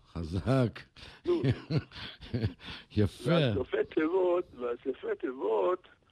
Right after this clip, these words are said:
Speaker 2: לאברהם זה מם, ליצחק זה קוף, ליעקב זה בית, על זה למד, מם קוף בית למד, מקבל. אני מקבל את התפילה של רב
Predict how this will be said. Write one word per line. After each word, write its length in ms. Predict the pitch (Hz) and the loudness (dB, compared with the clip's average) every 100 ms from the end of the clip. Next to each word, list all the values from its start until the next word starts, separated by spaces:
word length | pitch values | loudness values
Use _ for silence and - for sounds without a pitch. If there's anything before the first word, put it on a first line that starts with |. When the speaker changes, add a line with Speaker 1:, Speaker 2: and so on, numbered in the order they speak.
| _ _ _ _ _ - | _ _ _ _ _ -14
Speaker 2:
לאברהם 560 | - 127 127 147 175 156 120 | -4 -4 -2 0 0 0 -4
זה 120 | 113 | -6
מם, 420 | 127 180 208 175 | -4 -4 -4 -8
ליצחק 380 | 131 120 - 160 135 | -8 -8 -4 -4 -4
זה 60 | - | -10
קוף, 320 | - 359 403 - | -2 0 0 -4
ליעקב 500 | 277 135 - 180 151 131 | -8 -8 -2 0 0 0
זה 60 | 113 | -2
בית, 280 | 139 190 226 - - - - _ - | 0 0 0 -4 -20 -20 -20 _ -2
על 300 | 151 190 185 147 | 2 2 2 0
זה 80 | 139 | -2
למד, 420 | 143 165 185 214 180 151 | 0 0 0 -6 -6 -4
מם 200 | 180 180 | -2 -2
קוף 220 | - 180 - | -4 -6 -2
בית 220 | 160 160 | -4 -2
למד, 200 | 165 190 180 | -2 -2 -4
מקבל. 460 | 135 - 135 135 139 127 | -6 -4 -2 2 0 0
אני 200 | 131 147 - 135 | -6 -6 -8 -10
מקבל 420 | 135 156 139 190 | -4 -2 -2 0
את 100 | 202 165 | 0 0
התפילה 240 | - 147 151 | 0 -2 0
של 120 | 139 127 | 2 2
רב 160 | 120 | 0